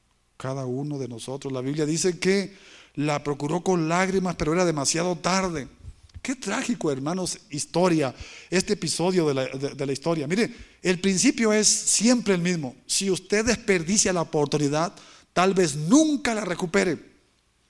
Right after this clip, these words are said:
Dios nos da la misma oportunidad a todos. Al chiquito, pues, se lo lleva a veces recién nacido y Dios sabe cómo se lo llevó.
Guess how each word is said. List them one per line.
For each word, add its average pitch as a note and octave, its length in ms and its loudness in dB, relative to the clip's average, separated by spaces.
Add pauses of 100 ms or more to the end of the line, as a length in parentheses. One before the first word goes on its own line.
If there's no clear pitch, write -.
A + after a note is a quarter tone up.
(120)
Dios D3+ 280 0
nos F3+ 140 -2
da E3+ 80 0
la D#3+ 120 0
misma F3+ 180 -4
oportunidad D#3 440 -2
a C#3 60 -4
todos. D3 460 -4 (840)
Al C#3 120 -6
chiquito, E3+ 320 -6
pues, G#3+ 120 -6
se D#3+ 60 -6
lo C#3+ 80 -2
lleva D#3+ 180 0
a - 20 0
veces E3 160 -2
recién D#3+ 200 -6
nacido D#3+ 380 -4
y C3+ 60 -6
Dios C3+ 220 -6
sabe C#3+ 240 -4
cómo C#3 180 -6
se C3+ 60 -6
lo C3 60 -4
llevó. B2 280 -4